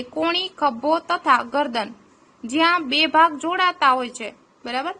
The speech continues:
ત્યાંથી વળે છે. શું તમે આવા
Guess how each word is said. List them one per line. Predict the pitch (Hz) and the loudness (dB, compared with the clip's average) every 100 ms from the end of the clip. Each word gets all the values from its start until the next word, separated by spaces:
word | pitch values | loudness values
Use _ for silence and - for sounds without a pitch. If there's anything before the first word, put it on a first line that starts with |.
| - | -2
ત્યાંથી | 302 302 359 523 - | 0 0 -2 -6 -4
વળે | 277 269 233 | 0 2 0
છે. | 214 196 - _ _ _ - | -4 -12 -14 _ _ _ -12
શું | 359 | -6
તમે | 381 381 392 | -4 -2 0
આવા | - 330 294 - | 4 6 6 2